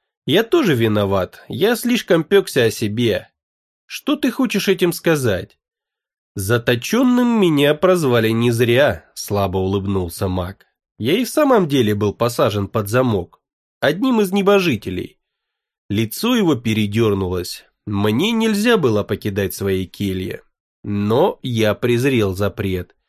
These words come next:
Слишком долго этот мир был моим домом. "Этот мир?" похолодела Тави.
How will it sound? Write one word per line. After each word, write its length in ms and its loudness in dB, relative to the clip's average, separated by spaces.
Слишком 720 0
долго 380 0
этот 480 -4
мир 300 2
был 280 -2
моим 400 0
домом. 560 -2
"Этот 560 -2
мир?" 680 0
похолодела 760 2
Тави. 480 -4